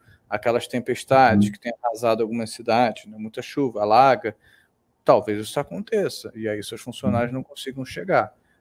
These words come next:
Speaker 1: Aí você tem que ter um
Speaker 2: Uhum.
Speaker 1: site alternativo. E o site alternativo pode ser, site, quando eu tô falando site, não é site de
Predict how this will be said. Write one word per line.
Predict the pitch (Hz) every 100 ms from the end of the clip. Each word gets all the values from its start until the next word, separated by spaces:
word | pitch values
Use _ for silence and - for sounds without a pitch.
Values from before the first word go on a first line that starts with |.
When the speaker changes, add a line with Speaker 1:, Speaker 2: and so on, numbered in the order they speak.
| _
Speaker 1:
Aí | 101
você | 98 101
tem | 113
que | -
ter | 127
um |
Speaker 2:
Uhum. | 131
Speaker 1:
site | 170 131 -
alternativo. | 143 156 180 - 165 120
E |
o |
site | - 160 165
alternativo | 175 170 160 180
pode | 190 196 -
ser, | 208 202 208 _ _ _ _
site, | - 143 -
quando | 139
eu |
tô | 151
falando | 147 143
site, | - 139 139
não | 135
é |
site | 127 135 127 - 117 110
de | -